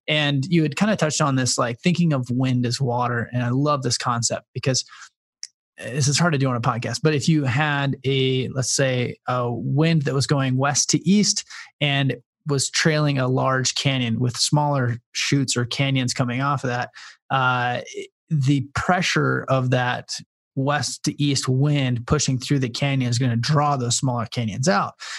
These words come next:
And so, like, looking at, if you imagine wind as water and you look at this terrain, you look at this mountainside or whatever it may be, you can almost visualize what the wind is doing or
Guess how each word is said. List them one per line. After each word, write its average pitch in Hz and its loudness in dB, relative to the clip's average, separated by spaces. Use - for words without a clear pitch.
And 143 0
so, 165 2
like, 139 0
looking 190 4
at, 139 -2
if 120 0
you 147 4
imagine 151 2
wind 139 2
as 147 0
water 139 2
and 139 2
you 135 2
look 170 0
at 170 -2
this 143 0
terrain, 131 -2
you 123 0
look 151 -2
at 165 -2
this 131 -2
mountainside 131 0
or 113 -2
whatever 135 0
it 117 -2
may 120 0
be, 135 0
you 151 -2
can 175 2
almost 196 2
visualize 131 2
what 131 2
the 123 2
wind 127 2
is 113 0
doing 127 2
or 135 0